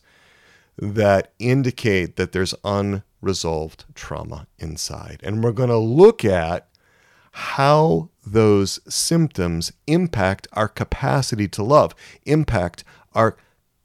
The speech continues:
our inclination to love. All right, so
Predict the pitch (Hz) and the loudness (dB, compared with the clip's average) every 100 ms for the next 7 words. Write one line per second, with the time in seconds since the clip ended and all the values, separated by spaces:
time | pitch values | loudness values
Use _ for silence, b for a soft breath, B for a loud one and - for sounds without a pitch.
0 | _ _ _ _ 107 104 - 127 131 - | _ _ _ _ 0 0 2 2 2 -2
1 | 104 101 113 175 - - 78 73 - 71 | -2 2 2 2 -2 -6 -6 -8 -12 -12
2 | - - - _ _ _ _ _ _ _ | -12 -16 -20 _ _ _ _ _ _ _
3 | _ _ _ _ _ _ _ _ _ _ | _ _ _ _ _ _ _ _ _ _
4 | _ _ _ _ 95 - - - - 135 | _ _ _ _ -8 -8 -8 -8 0 2
5 | 95 | 2